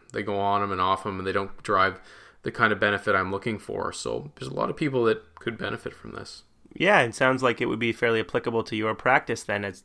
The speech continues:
Speaker 2: the population they studied had sort of been through the prophylactic medications prior to this, and maybe they're looking for something different, and you're able to counsel them on this. So tell us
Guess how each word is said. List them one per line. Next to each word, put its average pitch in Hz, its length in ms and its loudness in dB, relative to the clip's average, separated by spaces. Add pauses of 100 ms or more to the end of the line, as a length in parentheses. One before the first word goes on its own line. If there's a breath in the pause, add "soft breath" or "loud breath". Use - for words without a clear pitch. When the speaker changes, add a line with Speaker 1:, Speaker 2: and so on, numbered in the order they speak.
Speaker 2:
the 127 100 -8
population 110 600 0
they 104 140 -4
studied 175 400 0
had 110 220 0
sort 110 160 -2
of - 140 -8
been 135 300 4
through 110 420 -2
the 104 180 -4
prophylactic 104 680 -4
medications 104 840 -6 (460 soft breath)
prior 135 260 6
to 104 120 -2
this, 117 260 -4
and 104 140 -6
maybe 104 180 -4
they're 104 120 0
looking 104 260 -6
for 117 80 -16
something 107 340 -8
different, 113 460 0
and 104 280 -18 (180)
you're 117 140 -14
able 107 140 -8
to - 80 -12
counsel 131 360 2
them 113 140 2
on 107 120 0
this. 101 120 -6
So 135 300 6 (880 loud breath)
tell 170 160 8
us 165 220 2